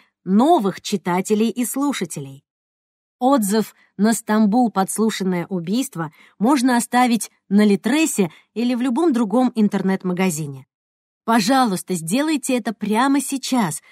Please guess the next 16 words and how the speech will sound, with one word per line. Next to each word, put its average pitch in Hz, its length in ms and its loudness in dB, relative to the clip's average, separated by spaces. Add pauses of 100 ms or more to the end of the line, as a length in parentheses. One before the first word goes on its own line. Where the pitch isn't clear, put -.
(120)
пока 208 300 -2
ещё 247 260 0
свежи 208 680 -2
эмоции 240 600 0
от 220 220 -4
услышанного. 180 840 -4 (500)
Не 269 200 6
забудьте 254 580 2
зайти 226 380 0
в 208 100 0
мой 226 200 2
профиль 202 560 -2 (240)
литрес 233 560 0
точка 190 440 -4
ру 254 260 0 (160)
слэш 254 600 -2